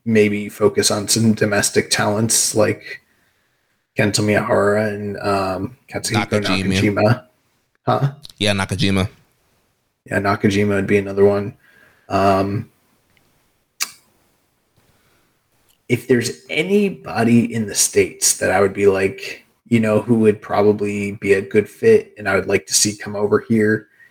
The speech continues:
Speaker 1: would maybe be, like, Mike Bailey.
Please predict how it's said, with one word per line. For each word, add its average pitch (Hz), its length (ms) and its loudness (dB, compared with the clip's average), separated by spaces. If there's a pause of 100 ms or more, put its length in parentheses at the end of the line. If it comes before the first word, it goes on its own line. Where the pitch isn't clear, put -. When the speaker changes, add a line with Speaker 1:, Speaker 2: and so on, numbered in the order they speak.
(760)
Speaker 1:
would 110 280 -2
maybe 107 220 2
be, 101 160 -2
like, 92 200 -2
Mike 98 240 -4
Bailey. - 420 -4